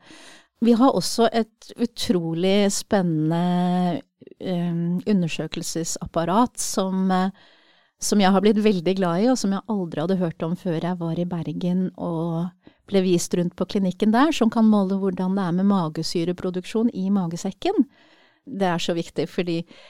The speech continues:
da jeg, da jeg kom til Bergen på omvisning på klinikken der for å så se om jeg ville starte en sånn klinikk i Oslo, dette, eh, har sikkert dere hørt mange ganger før, dere som er biohackere, og sikkert mange av de som, eh, jobber for dere, nei, hører på dere også, men jeg hadde aldri hørt om det før,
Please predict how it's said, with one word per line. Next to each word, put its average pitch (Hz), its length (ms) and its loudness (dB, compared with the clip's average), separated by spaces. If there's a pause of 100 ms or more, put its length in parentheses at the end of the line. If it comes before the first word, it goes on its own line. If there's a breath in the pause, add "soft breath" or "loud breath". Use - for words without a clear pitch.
(200 loud breath)
da 190 140 2
jeg, 180 560 2
da 220 140 6
jeg 233 100 -2
kom 180 260 2
til 226 140 4
Bergen 214 560 4
på - 240 0 (160)
omvisning 185 480 0
på 196 160 -6
klinikken 196 400 -2
der 202 200 0
for 190 240 -2
å 190 120 0
så 190 140 -4
se 165 200 -2
om 170 180 -4
jeg 175 140 -4
ville 175 220 -4
starte 180 380 -4
en 180 80 -6
sånn 175 180 -4
klinikk 175 380 -6
i 202 80 -2
Oslo, 294 320 0 (520 soft breath)
dette, 214 200 0
eh, 190 260 2
har 226 140 -2
sikkert 233 420 0
dere 170 380 0
hørt 180 240 -4
mange 175 380 2
ganger 160 280 0
før, 240 240 0
dere 170 220 0
som 170 240 -6
er 165 200 -4
biohackere, 170 920 0 (560 loud breath)
og 208 80 2
sikkert - 460 0
mange 196 300 4
av 196 100 -2
de 185 140 2
som, 185 460 2
eh, 185 240 2
jobber 180 240 0
for 170 160 -2
dere, 175 440 0
nei, 185 200 2
hører 190 180 4
på 180 140 -4
dere 170 160 2
også, 175 200 -2
men 226 140 8
jeg 208 200 4
hadde 254 200 6
aldri 233 400 0
hørt 196 260 -2
om 185 100 0
det 190 100 -4
før, 320 240 2